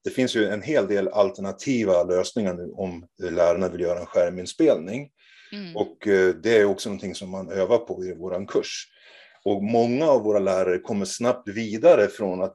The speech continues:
Speaker 1: göra en enkel skärminspelning med en PowerPoint och ett talande huvud, så att säga.
Speaker 2: Mm.
Speaker 1: Att
Speaker 2: Ja.
Speaker 1: man vill göra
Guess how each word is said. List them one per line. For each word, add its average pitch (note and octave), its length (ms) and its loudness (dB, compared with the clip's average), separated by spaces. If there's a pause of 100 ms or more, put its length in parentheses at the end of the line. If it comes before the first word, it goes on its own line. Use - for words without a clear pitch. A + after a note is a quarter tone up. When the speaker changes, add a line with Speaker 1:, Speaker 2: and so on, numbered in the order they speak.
Speaker 1:
göra F#2 300 4
en F2+ 140 -4
enkel A2 420 -4
skärminspelning F#2 920 -4
med F2+ 100 -16
en - 80 -18
PowerPoint F#2 640 0 (460)
och G2+ 220 -4
ett F#2+ 220 -4
talande F#2+ 440 0
huvud, G2 580 -2 (300)
så - 160 -6
att D2+ 100 -8
säga. G#3+ 320 -4
Speaker 2:
Mm. D#3 120 -8
Speaker 1:
Att - 40 -20 (420)
Speaker 2:
Ja. G#3+ 140 2
Speaker 1:
man E3 140 2
vill G2 140 -4
göra G#2 200 6